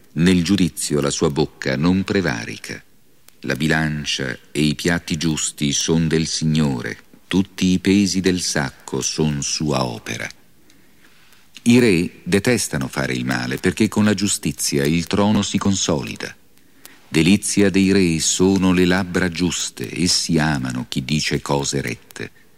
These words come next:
L'ira del re è messaggero di morte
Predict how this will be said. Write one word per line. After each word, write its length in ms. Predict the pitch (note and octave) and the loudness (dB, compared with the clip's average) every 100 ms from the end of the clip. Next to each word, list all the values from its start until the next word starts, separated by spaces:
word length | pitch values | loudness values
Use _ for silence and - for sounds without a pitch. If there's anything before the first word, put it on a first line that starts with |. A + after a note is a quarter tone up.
| - - - _ - - _ - | -20 -20 -20 _ -20 -20 _ -12
L'ira 360 | C#2 F2+ G#2+ G2+ | 0 4 6 4
del 180 | G#2+ G2+ | 2 2
re 460 | - C3+ C#3 - | 2 4 2 -2
è 140 | - F#2+ | 0 0
messaggero 760 | E2+ G2+ - G#2+ F2+ G#2 A2 | 2 0 0 -2 2 2 2
di 100 | G#2+ | 0
morte 580 | G2 C#2+ C2 - - A#1+ | 0 -2 -4 -10 -12 -12